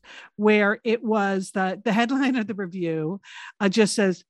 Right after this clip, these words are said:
"Tuesday is now my favorite weekday." We got five stars,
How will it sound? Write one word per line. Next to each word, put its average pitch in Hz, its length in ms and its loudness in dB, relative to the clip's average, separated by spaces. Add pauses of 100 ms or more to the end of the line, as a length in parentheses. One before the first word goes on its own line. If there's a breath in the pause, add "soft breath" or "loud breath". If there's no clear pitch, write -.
"Tuesday 269 560 4
is 233 180 -2
now 226 220 2
my 196 180 0
favorite 233 480 -2
weekday." 190 760 -4 (240)
We 214 140 0
got 202 320 0
five 220 260 2
stars, 180 640 -2